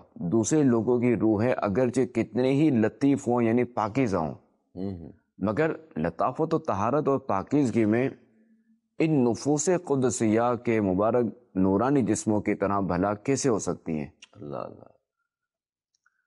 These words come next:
Speaker 1: ہرگز نہیں،
Speaker 2: بے شک۔
Speaker 1: کیونکہ خدائے لطیف و خبیر عز و جل نے اپنے ان پیارے بندوں، نبی اور رسولوں کے مقدس جسموں کو بھی ایسی کمال درجے کی لطافت اور پاکیزگی عطا
Speaker 2: اللہ۔
Speaker 1: فرمائی ہے کہ جس کی نظیر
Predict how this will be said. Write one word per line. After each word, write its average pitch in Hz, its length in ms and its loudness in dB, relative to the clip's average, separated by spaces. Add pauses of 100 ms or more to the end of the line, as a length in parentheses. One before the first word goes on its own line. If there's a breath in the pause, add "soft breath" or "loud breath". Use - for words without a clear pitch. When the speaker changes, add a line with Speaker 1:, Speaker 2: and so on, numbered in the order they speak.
(160)
Speaker 1:
ہرگز 113 440 0
نہیں، 82 280 -2 (480)
Speaker 2:
بے - 100 -14
شک۔ - 100 -20
Speaker 1:
کیونکہ 139 300 0
خدائے 120 400 -2
لطیف 117 300 0
و 120 100 0
خبیر 113 380 0
عز 101 140 -2
و 101 160 2
جل 113 160 2
نے 110 120 2
اپنے 104 240 -2
ان 101 120 0
پیارے 104 300 0
بندوں، 92 600 0
نبی 110 140 2
اور 120 100 2
رسولوں 101 380 0
کے 113 140 0
مقدس 101 560 0
جسموں 120 300 -2
کو 101 160 -2
بھی 120 260 0 (880)
ایسی 127 420 2
کمال 123 480 0
درجے 113 280 2
کی 117 120 0
لطافت 101 640 0
اور 110 140 0 (100)
پاکیزگی 110 540 0
عطا 95 100 0
Speaker 2:
اللہ۔ 92 180 -2
Speaker 1:
فرمائی 87 400 0
ہے 110 100 2
کہ 104 120 0
جس 90 240 -2
کی 98 100 -2
نظیر 87 500 2